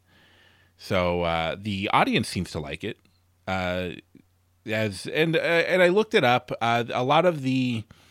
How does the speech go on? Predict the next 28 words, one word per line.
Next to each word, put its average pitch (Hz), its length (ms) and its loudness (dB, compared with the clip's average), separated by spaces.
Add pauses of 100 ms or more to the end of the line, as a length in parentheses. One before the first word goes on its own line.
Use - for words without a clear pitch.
(880)
a 127 40 0
lot 160 180 6
of 196 60 4
the 185 80 4
reviews 131 680 2
that 113 180 2
were 107 140 -2
written, 131 520 -4 (140)
that 113 240 2
the 113 80 -2
reason 131 240 2
it 123 80 -2
got 117 160 2
so 117 160 -2
low 101 340 0
is 110 140 -2
because 113 300 -4
a 120 80 0
lot 117 260 2
of 156 60 -8
the 160 120 0
reviewers, 120 920 0 (600)
uh, 98 340 0 (1200)
did, 143 320 2
uh, 117 400 0
reviewed 120 380 2
it, 139 240 0
uh, 98 400 0